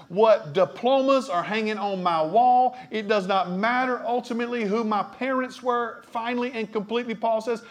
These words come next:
I'm not bragging on any of that. I only boast in the cross of the Lord Jesus Christ, Paul says.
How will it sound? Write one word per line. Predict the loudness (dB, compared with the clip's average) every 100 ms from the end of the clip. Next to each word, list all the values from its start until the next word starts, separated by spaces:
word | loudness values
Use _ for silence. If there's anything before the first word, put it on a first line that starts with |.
| -20 -10
I'm | -4 -2 0
not | -2 -2 2
bragging | 2 2 0 -2
on | 2 2 2
any | -2 0 2 2 2
of | 0 2
that. | 2 2 -12 -20 -20 -20 -8 6
I | 10 12 10 10
only | 8 10 10 8 4
boast | 2 6 8 8 6 2 -4 -10 -12 -18 -20 -20 2
in | 8 10 10 6
the |
cross | 2 8 10 10 8 2
of |
the | 2 4
Lord | 4 4
Jesus | 0 -6 -6
Christ, | -2 -2 -2 -14 -18 _ _ _ _ _ _ _
Paul | -6 -6
says. | -6 -14 -16